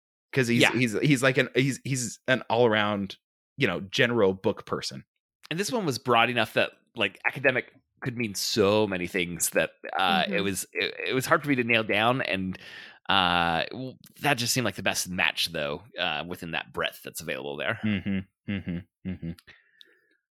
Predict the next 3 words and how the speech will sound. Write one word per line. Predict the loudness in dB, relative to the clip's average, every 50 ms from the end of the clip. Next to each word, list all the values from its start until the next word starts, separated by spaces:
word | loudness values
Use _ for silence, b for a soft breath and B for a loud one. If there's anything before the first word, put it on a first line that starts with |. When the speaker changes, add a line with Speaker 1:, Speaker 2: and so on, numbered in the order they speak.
| _ _ _ _ -4
Speaker 2:
All | 0 0 2
right. | 2 0 0 -2 -2 -4 -4 B B B B B B B B B B B B _ _ _ _ _ _
Um, | 0 2 2 2 2 2 2 2 2 0 0 -4